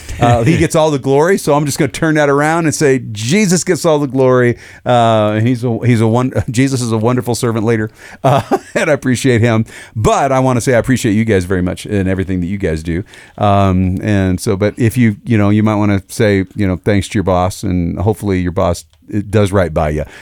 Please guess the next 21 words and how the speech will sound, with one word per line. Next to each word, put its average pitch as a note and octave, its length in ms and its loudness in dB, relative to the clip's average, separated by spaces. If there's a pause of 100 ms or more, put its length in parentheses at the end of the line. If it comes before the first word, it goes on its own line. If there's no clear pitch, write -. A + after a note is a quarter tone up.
(200)
um, E2+ 320 0
and F2+ 100 -4
treats G2 240 -2
you F2+ 100 -2
well. G2 280 -2 (280)
And, A2+ 600 2
uh, A#2+ 300 2
but G#2+ 180 -4
guys, B2 500 0
uh, G#2+ 220 0
still - 280 -2
a B2+ 60 2
lot A#2+ 160 2
of A#2 60 0
stuff - 200 -2
going A2+ 220 0
on A2 140 0
in - 20 2
the G2+ 80 0
world A2+ 320 0
today, A2 400 0